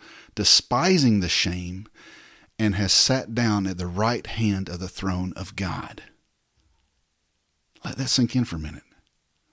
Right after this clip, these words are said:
Now I'm gonna, I'm gonna read the whole, the two verses again to get it in its entirety without the commentary from me. "Therefore we also, since we are surrounded by so great a cloud of witnesses,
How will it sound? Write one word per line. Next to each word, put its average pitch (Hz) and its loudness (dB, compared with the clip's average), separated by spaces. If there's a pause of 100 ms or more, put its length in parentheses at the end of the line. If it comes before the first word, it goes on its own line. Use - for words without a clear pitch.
(2250)
Now 104 0
I'm 117 0
gonna, 113 4 (160)
I'm 107 0
gonna 113 6
read 113 4
the 98 0
whole, 113 0 (380)
the 92 -4
two 113 -2
verses 95 -2
again 80 -12 (540)
to 85 -10
get 92 -4
it - -6
in 90 -2
its 85 -4
entirety 90 -2
without 90 -6
the - -14
commentary 90 -6
from 82 -12
me. 80 -16 (920)
"Therefore 139 6
we 117 6
also, 87 0
since 117 2
we 117 4
are 104 4
surrounded 110 4
by 90 0
so 98 0
great 110 0
a 110 -4
cloud 101 -4
of 95 0
witnesses, - -4